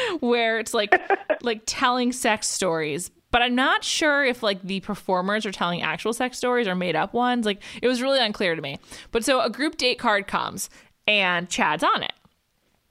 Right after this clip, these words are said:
Speaker 1: And Chad's pissed. Most of the guys are, like, so happy to be on the date. They're gonna get to see JoJo this week. But he's like, "Nah, I don't wanna go."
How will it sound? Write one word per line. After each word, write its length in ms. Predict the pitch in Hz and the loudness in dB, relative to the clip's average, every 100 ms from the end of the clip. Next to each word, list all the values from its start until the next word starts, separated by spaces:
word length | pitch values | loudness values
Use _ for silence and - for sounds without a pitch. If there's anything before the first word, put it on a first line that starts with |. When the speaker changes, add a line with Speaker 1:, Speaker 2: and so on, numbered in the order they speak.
| - - | -6 -2
Speaker 1:
And 100 | 214 | 0
Chad's 320 | 262 285 - | 0 -2 -4
pissed. 500 | - 185 - - - | -6 -6 -8 -10 -4
Most 240 | 214 240 302 | -2 0 -2
of 60 | |
the 60 | 302 | 0
guys 280 | 214 196 208 | 2 2 0
are, 40 | |
like, 140 | 175 | -2
so 340 | - - 214 196 | -2 -2 0 0
happy 360 | 185 175 185 | 0 -2 -2
to 80 | 180 | -2
be 140 | 165 170 | -2 -4
on 100 | 160 | -4
the 80 | 185 | -4
date. 340 | 247 254 226 | 0 0 0
They're 100 | 180 | -2
gonna 180 | 170 165 | -2 -4
get 120 | 160 | -6
to 60 | - | -8
see 100 | - | -6
JoJo 220 | - 247 | -4 -2
this 240 | 254 247 | -2 -2
week. 140 | 247 226 | -2 -2
But 80 | 214 | 0
he's 120 | 233 | 0
like, 120 | 202 | 0
"Nah, 300 | 185 202 185 | 2 2 2
I 140 | - 190 | 2 0
don't 120 | 190 | 2
wanna 200 | 185 160 | 0 -2
go." 360 | 160 170 - | -2 -2 -2